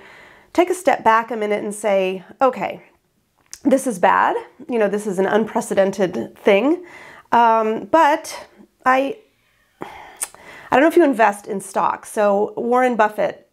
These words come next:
um, famously, you know, says, "Do not invest in a company you don't believe in." So when the stock market does what it's doing right now, you don't just panic sell. And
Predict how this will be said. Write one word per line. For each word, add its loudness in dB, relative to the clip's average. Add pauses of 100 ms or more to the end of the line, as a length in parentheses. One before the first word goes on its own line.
um, -2 (100)
famously, 0
you -4
know, 2
says, 0
"Do -4
not 2
invest -2
in 0
a -4
company -4
you -6
don't 0
believe -2
in." -2
So 2
when 2 (220)
the -16
stock 2
market -2
does 2
what -14
it's -14
doing 2
right 4
now, 0 (400)
you 0
don't 2
just -10
panic -2
sell. -2 (140)
And -2